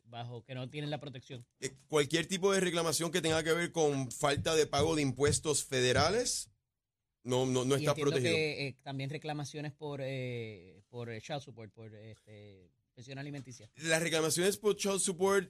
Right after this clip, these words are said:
Speaker 2: no necesariamente. Las reclamaciones por child support sí están protegidas con hogar seguro hasta cierto, hasta cierto, hasta cierto monto. Eh, inclusive, cuando uno
Speaker 1: Si
Speaker 2: radica
Speaker 1: tú debes
Speaker 2: una
Speaker 1: pensión alimentaria, no te pueden obligar a vender la casa para satisfacerlo.
Speaker 2: Exactamente.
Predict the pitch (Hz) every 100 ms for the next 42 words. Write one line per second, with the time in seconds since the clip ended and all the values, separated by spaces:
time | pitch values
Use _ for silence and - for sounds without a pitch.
0 | _ 160 170 165 165 165 175 180 185 175
1 | 151 135 120 120 120 120 120 110 139 160
2 | 175 151 170 165 160 180 147 - 175 196
3 | 180 175 160 170 165 160 165 160 165 165
4 | 160 165 170 180 139 143 139 139 143 156
5 | 147 135 131 - 131 123 131 - 151 156
6 | 160 131 135 131 135 156 151 175 147 131
7 | 120 98 87 _ _ _ _ _ - 123
8 | 120 120 - 147 147 143 135 165 170 120
9 | 104 - _ _ _ _ _ 143 143 139
10 | 147 165 180 185 175 160 156 180 190 -
11 | 208 - 220 214 196 220 214 226 220 180
12 | 165 165 185 185 180 180 185 175 175 180
13 | 180 190 160 147 131 127 135 131 147 123
14 | 135 120 98